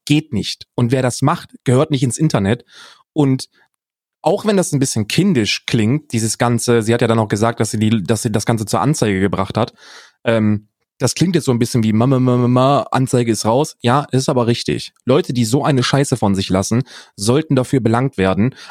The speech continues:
einfach nur um diesen ganzen Anonymitäts-, äh, ähm, Schirm des Internets mal ein bisschen den Wind zu nehmen. Man kann über die Stränge schlagen,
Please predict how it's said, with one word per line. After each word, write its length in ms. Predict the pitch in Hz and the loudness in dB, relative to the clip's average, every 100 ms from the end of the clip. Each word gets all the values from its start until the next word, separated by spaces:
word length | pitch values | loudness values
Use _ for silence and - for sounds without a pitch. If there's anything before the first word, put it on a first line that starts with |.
| - | -6
einfach 320 | 131 156 151 | -2 0 0
nur 180 | 143 131 | 2 2
um 140 | 127 | 2
diesen 260 | 123 117 120 | 0 0 0
ganzen 400 | 120 139 - 127 | 0 -2 -2 0
Anonymitäts-, 880 | 127 123 120 - 143 156 - - - | 2 2 0 0 0 -2 -4 -10 -2
äh, 240 | 123 110 107 120 107 | 0 0 0 0 0
ähm, 280 | 101 98 - | 2 0 -4
Schirm 540 | - - 156 147 160 - - | -4 -2 0 0 -2 -6 -4
des 160 | 123 | -4
Internets 540 | - 147 113 104 120 - | 0 0 2 0 -2 0
mal 180 | 113 120 | 0 0
ein 80 | |
bisschen 460 | 117 - 123 120 - | 0 0 0 0 0
den 180 | 110 104 | 0 2
Wind 160 | 120 | 0
zu 120 | - 98 | 0 0
nehmen. 280 | 82 - - _ _ _ _ - | -2 -4 -10 _ _ _ _ -4
Man 140 | 120 | -2
kann 200 | 147 190 | 0 2
über 100 | 175 | 0
die 60 | 160 | 0
Stränge 260 | 135 147 | 0 0
schlagen, 400 | 143 143 143 147 | 2 0 2 -2